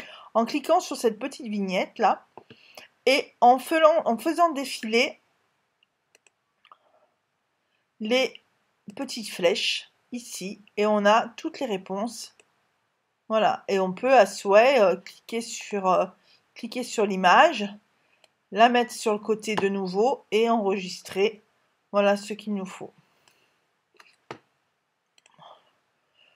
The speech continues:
Donc voilà, c'est assez, euh, c'est assez intéressant, euh,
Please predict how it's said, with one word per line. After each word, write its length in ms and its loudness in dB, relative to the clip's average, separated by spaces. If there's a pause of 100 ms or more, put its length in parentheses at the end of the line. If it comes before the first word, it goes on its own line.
(240)
Donc 180 0
voilà, 380 2 (720)
c'est 260 -10
assez, 460 0
euh, 360 -2 (1500)
c'est 240 -14
assez 240 -4
intéressant, 840 -2
euh, 260 -4